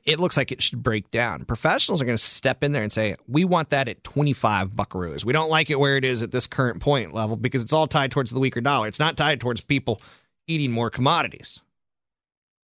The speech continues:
I think you get where I'm going at with this. So professionals are looking at this commodity rally as probably not sustainable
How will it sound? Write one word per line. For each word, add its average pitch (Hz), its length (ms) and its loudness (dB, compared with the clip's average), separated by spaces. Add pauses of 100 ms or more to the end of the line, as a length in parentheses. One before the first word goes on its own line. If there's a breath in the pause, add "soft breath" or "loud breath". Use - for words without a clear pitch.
(680)
I - 60 -6
think 127 240 0
you 95 100 -4
get 123 360 -2
where 95 100 -6
I'm 101 80 -4
going 123 240 0
at 90 180 -6
with 82 120 -12
this. 80 180 -16
So 107 280 -6 (500 loud breath)
professionals 226 640 0
are 143 80 2
looking 156 220 0
at 143 60 -2
this 131 100 0
commodity 135 480 2
rally 107 320 0
as 104 80 -2
probably 269 460 0
not 156 280 0
sustainable 110 640 -2